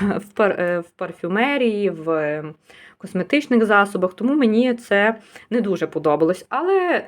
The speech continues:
він не мав такий дуже яскраво виражений аромат. Він був, аромат був досить легким, ненав'язливим, тому, в принципі, було непогано.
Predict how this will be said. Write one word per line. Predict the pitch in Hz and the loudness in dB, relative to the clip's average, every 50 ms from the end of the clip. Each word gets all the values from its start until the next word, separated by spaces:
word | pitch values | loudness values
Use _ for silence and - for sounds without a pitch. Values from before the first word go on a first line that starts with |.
| - | -8
він | 196 214 233 285 302 285 269 247 | -6 -4 -2 0 0 0 0 0
не | 254 247 | 0 2
мав | 254 277 269 247 240 - | 4 4 4 4 2 0
такий | 202 190 - - 202 196 180 | -4 -4 -2 0 0 0 0
дуже | 170 185 190 180 175 | 2 0 0 0 2
яскраво | 180 175 175 170 - - 196 202 190 185 170 175 | 0 0 -2 -4 -4 -2 0 2 2 4 2 0
виражений | 170 170 185 185 180 180 180 185 175 175 | 0 0 0 0 0 0 -2 -2 -4 -2
аромат. | - 175 175 196 226 277 320 392 392 - - - - - - - - | 0 2 2 4 6 6 6 4 4 0 -8 -18 -20 -20 -20 -8 -4
Він | 214 220 | -4 -2
був, | 185 220 208 151 | 0 0 2 2
аромат | 160 190 202 208 196 196 180 | 2 2 2 2 2 2 2
був | 175 180 160 - - _ _ _ - | 0 -4 -6 -8 -12 _ _ _ -10
досить | 165 - 175 165 202 185 185 - - 175 - - | -10 -6 0 4 4 4 4 2 -2 0 2 4
легким, | 208 247 240 - - - 349 381 403 392 392 - - - - - - | 4 4 4 2 0 2 4 4 4 4 0 -2 -6 -16 -20 -10 -4
ненав'язливим, | 202 220 202 202 190 202 233 277 302 359 381 381 302 285 254 233 214 208 202 | -2 0 2 2 4 4 4 4 4 2 0 0 0 2 2 2 0 0 -2
тому, | 202 - 180 196 220 269 311 320 | -2 -2 0 0 0 0 0 -2
в | 311 - _ _ _ _ _ _ _ _ _ _ - - - _ _ | -4 -8 _ _ _ _ _ _ _ _ _ _ -20 -20 -20 _ _
принципі, | - 202 208 226 269 285 - 269 233 - 233 220 196 196 - | -4 -2 0 0 0 0 0 -2 0 4 4 6 6 4 4
було | - 175 175 190 196 214 214 | 0 4 6 8 8 8 6
непогано. | 208 202 196 - 202 190 175 156 139 151 165 151 151 | 4 0 -2 -2 -4 -4 -2 -4 -6 -6 -6 -8 -12